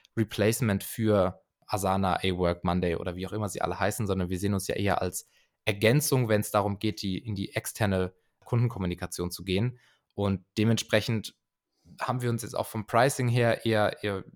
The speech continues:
ja, im unteren Bereich irgendwo angesiedelt, ähm, um halt eben auch zu sagen, okay, wir skalieren über die Masse, weil uns theoretisch jeder, selbst wenn er schon ein Projektmanagement-Tool im Einsatz hat, eigentlich jeder noch zusätzlich nutzen kann. Und wir wollten dann eben auch das Pricing jetzt kein,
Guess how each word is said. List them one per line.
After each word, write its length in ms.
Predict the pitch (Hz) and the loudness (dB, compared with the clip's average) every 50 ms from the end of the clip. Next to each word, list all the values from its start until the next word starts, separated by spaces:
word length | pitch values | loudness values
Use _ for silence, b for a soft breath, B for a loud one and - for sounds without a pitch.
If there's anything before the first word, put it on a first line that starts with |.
| - _ | -20 _
ja, 180 | - 110 104 98 | -8 -6 -6 -4
im 140 | 98 95 - | -6 -8 -6
unteren 460 | - 127 139 139 - 127 120 120 110 | -2 -2 -2 0 0 -2 -2 -2 0
Bereich 380 | - 107 107 104 110 113 - | 2 4 4 4 4 4 0
irgendwo 280 | - 104 113 113 104 107 | -4 -4 -4 -4 -4 -2
angesiedelt, 840 | - - 117 123 117 113 104 113 113 113 117 117 113 107 - - - - | -2 -2 -2 -2 -2 -4 -4 -6 -4 -2 0 0 0 -2 -4 -8 -4 -2
ähm, 240 | 101 98 98 95 - | 0 0 0 -2 -4
um 160 | - 120 117 | -2 0 0
halt 160 | 113 113 - - | 2 0 0 -2
eben 160 | 104 107 92 | -4 -2 -2
auch 140 | 95 - - | -4 -4 -6
zu 100 | - 104 | -6 -2
sagen, 220 | 101 101 98 95 | 0 0 0 0
okay, 260 | 92 - - 110 101 | -4 -4 -4 -4 -4
wir 80 | 98 95 | -4 -6
skalieren 380 | - - 101 98 107 113 104 | -6 -6 -4 -2 0 0 0
über 180 | 98 101 98 104 | -2 -2 -4 -4
die 240 | 92 101 98 95 - _ | -4 -4 -4 -6 -6 _
Masse, 400 | - 98 104 131 - - 131 110 | -2 0 2 2 2 0 2 2
weil 140 | 113 104 101 | 2 2 2
uns 180 | 104 - - | 0 -4 -8
theoretisch 920 | - - - - 113 107 101 98 110 131 131 - 143 143 143 - - b b b b b b b b b _ | -10 -12 -6 -4 -2 -2 0 0 0 0 2 2 2 2 2 0 -2 b b b b b b b b b _
jeder, 640 | - 107 117 139 156 151 143 131 139 139 131 127 117 - - | -4 0 2 2 4 4 4 2 2 0 -2 -4 -8 -12 -14
selbst 340 | - - 120 123 120 - - | -2 2 2 2 2 2 2
wenn 120 | 113 117 135 | 4 4 4
er 100 | 127 120 | 4 4
schon 140 | - 117 | 2 0
ein 160 | 110 107 110 - | -2 -2 -2 -2
Projektmanagement-Tool 800 | - 113 113 113 - 120 110 104 - - 104 101 - - 120 107 | -2 -2 -2 0 -2 -4 -4 -4 -4 -4 -4 -4 -2 -2 0 0
im 100 | 98 92 | 0 0
Einsatz 400 | 85 98 104 101 95 92 - - | -2 -2 -2 -2 -4 -4 -2 -2
hat, 240 | 143 147 - - b b b b b b b b b b | -2 -2 -2 -6 b b b b b b b b b b
eigentlich 340 | - 110 117 127 117 107 - | 2 4 4 4 2 2 0
jeder 220 | 113 117 113 110 | 0 2 4 4
noch 200 | 104 104 98 - | 2 2 0 -2
zusätzlich 500 | - - 147 135 123 113 - - 110 - | -2 0 2 2 2 2 0 -2 -2 -2
nutzen 340 | 117 120 123 - - 120 110 | -2 -2 -2 -4 -6 -6 -6
kann. 440 | - - 120 127 147 160 165 165 - _ _ _ _ _ _ - | -2 0 2 2 4 2 0 -4 -10 _ _ _ _ _ _ -10
Und 120 | - 107 104 | -8 -4 -4
wir 120 | 104 95 | -2 0
wollten 220 | 101 107 107 - 117 | 2 0 2 2 0
dann 120 | 101 107 | 0 0
eben 160 | 110 104 107 | -2 -2 2
auch 280 | - 101 101 - - - | 4 4 2 2 0 -6
das 160 | - 101 - | -10 -10 -8
Pricing 420 | - - 110 98 107 - - 104 | -2 2 2 2 4 2 0 -2
jetzt 180 | 98 98 - - | -2 -2 -4 -4
kein, 380 | - 113 104 101 101 98 92 | -2 0 2 2 2 0 -2